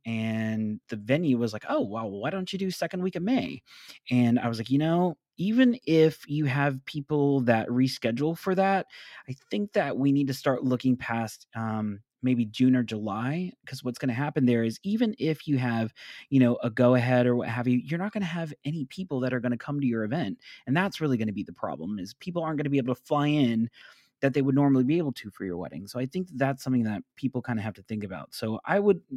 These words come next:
be optimistic and say June, July is when we'll start seeing events coming back. Um, another thing that I kinda have to say is,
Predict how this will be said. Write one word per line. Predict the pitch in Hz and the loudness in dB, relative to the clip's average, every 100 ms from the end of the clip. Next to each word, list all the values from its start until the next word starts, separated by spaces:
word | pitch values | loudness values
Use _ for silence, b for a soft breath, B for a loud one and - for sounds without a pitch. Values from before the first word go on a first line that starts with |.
| 120 | 2
be | 127 | 4
optimistic | 113 - 120 113 113 | 4 2 2 2 -2
and | 107 104 | -6 -4
say | 113 104 | -4 -4
June, | 101 117 113 | -4 -2 -2
July | 107 101 95 104 | -2 -6 -6 -4
is | 117 113 | -6 -4
when | 110 107 B B B _ | -4 -4 B B B _
we'll | 127 | -10
start | - 107 | -4 -6
seeing | - 113 | -4 -6
events | 104 98 104 | -4 -6 -10
coming | - 147 156 | -6 -4 -2
back. | 160 170 - _ _ | -2 -4 -10 _ _
Um, | 123 120 113 113 101 _ _ _ _ _ _ _ - - | -2 0 2 0 -2 _ _ _ _ _ _ _ -20 -4
another | 135 139 135 139 139 139 | 2 4 6 6 6 4
thing | 131 113 | 4 2
that | 110 | 0
I | 107 | -2
kinda | 104 127 110 | -4 -4 -4
have | 101 101 | -4 -10
to | 101 | -10
say | 113 104 | -6 -6
is, | 107 101 104 101 98 | -6 -6 -6 -6 -12